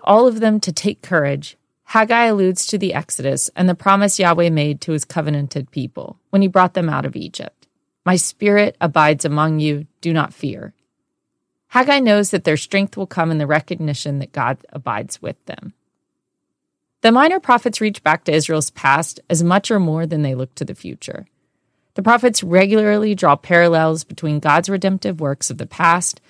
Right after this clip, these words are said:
and his redemptive works of the future. That is why God says he is about to shake the heavens and the earth once again.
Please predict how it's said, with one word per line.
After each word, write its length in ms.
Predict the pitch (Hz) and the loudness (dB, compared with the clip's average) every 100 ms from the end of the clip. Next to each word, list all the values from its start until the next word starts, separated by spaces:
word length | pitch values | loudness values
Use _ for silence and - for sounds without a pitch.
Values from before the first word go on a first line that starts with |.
| _ _ | _ _
and 120 | - 151 | -2 2
his 200 | 165 151 | 2 2
redemptive 520 | 151 147 143 147 131 | 2 2 2 -2 -4
works 320 | 131 - - | -6 -6 -10
of 80 | 131 | -10
the 100 | 135 | -12
future. 560 | - - - - - - _ _ _ _ _ _ _ _ _ | -10 -12 -12 -16 -18 -20 _ _ _ _ _ _ _ _ _
That 160 | 233 247 | 2 4
is 160 | 262 | 4
why 160 | 269 277 | 4 4
God 260 | 254 240 | 2 0
says 280 | - 202 190 | 2 2 2
he 100 | 202 | 4
is 100 | 180 | 2
about 280 | 170 160 - | 2 2 0
to 80 | 160 | -4
shake 340 | - 170 160 | -2 0 0
the 120 | - | -2
heavens 360 | 151 147 156 139 | -2 -2 0 0
and 100 | 147 | 0
the 120 | 143 | -2
earth 300 | - 143 135 _ _ - | -2 -2 -2 _ _ -2
once 260 | 147 143 | 0 0
again. 460 | 131 127 - - 202 | -2 -2 -2 -4 -16